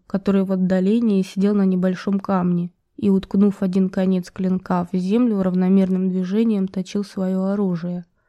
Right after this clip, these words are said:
«И?» — отозвался Раза совершенно незаинтересованным голосом. «Нам всем когда-то было столько». «Чем промышляла-то?» Зев никак не хотел оставить Вэл в покое, и той пришлось ответить. Впрочем, сказать правду она не решилась.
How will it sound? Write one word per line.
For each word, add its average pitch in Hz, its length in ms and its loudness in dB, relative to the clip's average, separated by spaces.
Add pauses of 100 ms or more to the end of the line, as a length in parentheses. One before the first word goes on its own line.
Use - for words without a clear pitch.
«И?» — 185 400 2 (200)
отозвался 196 640 -2
Раза 202 280 0
совершенно 190 640 -2
незаинтересованным 185 920 0
голосом. 185 540 -4 (300)
«Нам 180 220 4
всем 196 260 0
когда-то 185 440 0
было 180 280 2
столько». 175 580 -6 (520)
«Чем 302 200 0
промышляла-то?» 240 880 -2 (520)
Зев 226 260 2
никак 226 280 0
не 214 100 0
хотел 220 440 -2
оставить 208 480 -2
Вэл 202 180 0
в 202 100 -12
покое, 202 640 -2
и 190 80 -6
той 240 180 4
пришлось 220 460 -4
ответить. 196 580 -4 (120)
Впрочем, 269 520 -2
сказать 226 380 -2
правду 285 300 2
она 226 120 4
не 254 140 0
решилась. 196 600 -4